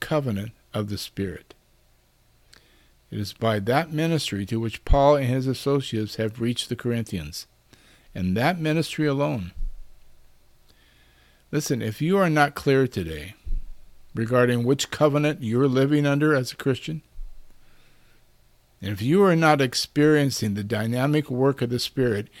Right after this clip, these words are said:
in transforming you into ever-increasing conformity to Christ, then there's a good chance that you're not even under a Christian ministry. No matter how much they use Christian terminology, no matter how much they,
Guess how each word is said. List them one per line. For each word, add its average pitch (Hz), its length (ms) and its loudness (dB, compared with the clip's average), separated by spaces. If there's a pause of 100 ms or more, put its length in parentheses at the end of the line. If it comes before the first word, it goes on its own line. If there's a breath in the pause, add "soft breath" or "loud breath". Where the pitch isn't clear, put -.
(140 loud breath)
in 110 140 -2
transforming 127 960 2
you 92 220 -2 (260 loud breath)
into 113 320 0
ever-increasing 143 1200 2
conformity 120 580 -2
to 117 100 -4
Christ, 95 580 -10 (1500)
then 127 120 0
there's 127 180 0
a 120 60 -2
good 185 240 6
chance 151 400 2
that 135 100 0
you're 147 200 4
not 143 260 4
even 127 300 2
under 123 260 0
a 113 60 -4
Christian 113 500 0
ministry. 127 480 -2 (300 soft breath)
No 110 100 -2
matter 104 220 -2
how 156 320 2
much 180 240 4
they 151 100 2
use 139 220 4
Christian 127 360 -2
terminology, 139 800 0 (300 loud breath)
no 110 80 -2
matter 101 220 -2
how 139 240 4
much 175 260 4
they, 135 260 4